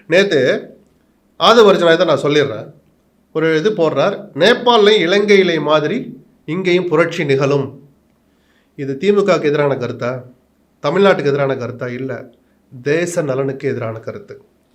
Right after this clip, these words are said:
புரட்சி வெடிக்கட்டும். என்ன காரணத்துக்காக, எந்த தவறின் அடிப்படையில அந்த காரணத்தை சொல்லி காமிச்சு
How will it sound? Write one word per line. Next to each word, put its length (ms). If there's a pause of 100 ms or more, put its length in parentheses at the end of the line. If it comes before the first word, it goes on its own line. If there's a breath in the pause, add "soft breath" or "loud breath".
(300)
புரட்சி 300
வெடிக்கட்டும். 480
என்ன 240
காரணத்துக்காக, 800
எந்த 240
தவறின் 380
அடிப்படையில 400
அந்த 260
காரணத்தை 460
சொல்லி 220
காமிச்சு 380